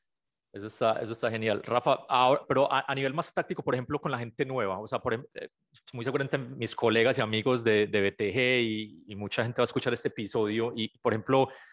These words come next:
personas nuevas, nuevos becarios Laurel, ¿qué le recomendarías a esos pelados que apenas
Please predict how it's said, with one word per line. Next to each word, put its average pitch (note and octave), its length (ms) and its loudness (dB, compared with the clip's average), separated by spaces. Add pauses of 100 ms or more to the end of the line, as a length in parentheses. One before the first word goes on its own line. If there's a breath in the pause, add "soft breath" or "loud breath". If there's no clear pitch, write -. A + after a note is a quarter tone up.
(420 loud breath)
personas A#2+ 440 2
nuevas, C3+ 640 4
nuevos A#2+ 280 0
becarios A#2 460 -2
Laurel, A2 520 -2 (540)
¿qué D#3 100 -2
le D3+ 100 4
recomendarías A2+ 580 -2
a - 20 -4
esos C3+ 160 -6
pelados A2 280 0
que - 100 -6
apenas A#2+ 360 -4